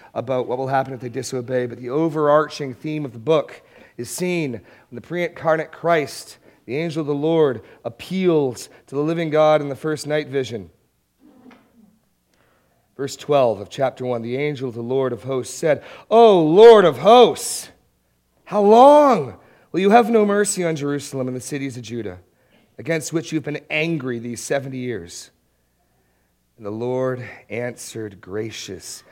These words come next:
and comforting words to the angel who talked with me." So the angel who talked with me said to me, "Cry out, 'Thus says the Lord of hosts,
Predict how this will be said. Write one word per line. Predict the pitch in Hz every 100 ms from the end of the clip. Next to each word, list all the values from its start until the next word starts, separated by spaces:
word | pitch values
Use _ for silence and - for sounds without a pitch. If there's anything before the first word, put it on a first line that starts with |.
| _ _ -
and | 104
comforting | - 131 131 - 123 110
words | 104 107 104 -
to |
the | 98 98
angel | 110 104 98
who | 98
talked | 104 101 95
with | 101
me." | 101
So | 92 123
the | 127
angel | 139 151 127 113
who | 120
talked | 117 131 131
with | 131
me | 110
said | - 139 135
to | 123
me, | 104 - - -
"Cry | - 170 214 240
out, | 214 214 208 185 - - -
'Thus | 117 180 214
says | - 220 202
the | 180
Lord | 175 175
of | -
hosts, | 175 170 -